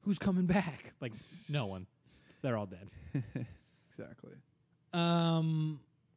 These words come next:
Speaker 1: so that was stupid news.
Speaker 2: Cool.
Speaker 1: Um, oh, man, there's a Walking Dead trailer. I just saw this online. That's cool. Wish we had seen that beforehand so we could talk about it.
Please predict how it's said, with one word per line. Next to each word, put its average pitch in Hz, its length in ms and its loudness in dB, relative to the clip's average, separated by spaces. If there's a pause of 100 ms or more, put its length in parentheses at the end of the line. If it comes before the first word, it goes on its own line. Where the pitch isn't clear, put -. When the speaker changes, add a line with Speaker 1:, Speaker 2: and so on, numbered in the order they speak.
(420)
Speaker 1:
so 160 160 0
that 214 160 4
was 233 120 2
stupid 117 380 -2
news. 107 380 -8 (840)
Speaker 2:
Cool. 143 220 -12 (680)
Speaker 1:
Um, 123 320 -8
oh, 190 200 0
man, 190 200 2
there's 147 140 0
a 135 40 0
Walking 151 340 -2
Dead 147 200 -2
trailer. 104 440 -8 (400)
I 120 40 -8
just 113 200 -8
saw 123 120 -2
this 113 140 -6
online. 110 380 -8
That's 123 180 -10
cool. 98 320 -12 (560)
Wish - 200 -14
we 113 100 -6
had 92 160 -10
seen 110 180 -8
that 110 180 -8
beforehand 98 360 -12
so 92 80 -16
we 98 80 -10
could 95 140 -10 (120)
talk 98 220 -10
about 98 220 -10
it. - 60 -20